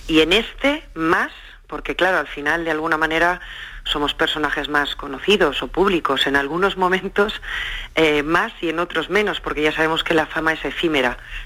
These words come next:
y entonces cuando dejas de salir en la tele ya parece que no eres nadie, ¿no?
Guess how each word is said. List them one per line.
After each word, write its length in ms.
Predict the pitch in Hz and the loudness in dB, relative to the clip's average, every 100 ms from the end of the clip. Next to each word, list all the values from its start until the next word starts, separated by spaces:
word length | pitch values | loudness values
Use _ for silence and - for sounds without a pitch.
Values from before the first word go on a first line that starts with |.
| - | -10
y 60 | 147 | -6
entonces 280 | 135 143 143 | -2 0 0
cuando 240 | 143 143 | 0 2
dejas 240 | 139 156 151 | 2 2 -2
de 80 | 147 | -2
salir 260 | 147 147 | 0 0
en 120 | 143 | 2
la 120 | 147 143 | 0 2
tele 340 | 165 170 175 | 2 2 4
ya 260 | 143 135 131 | 2 2 0
parece 280 | 139 143 | -6 -4
que 100 | 147 | -4
no 80 | 139 | -2
eres 180 | 127 123 | -2 0
nadie, 320 | 151 147 123 | 0 0 -4
¿no? 160 | 123 | -6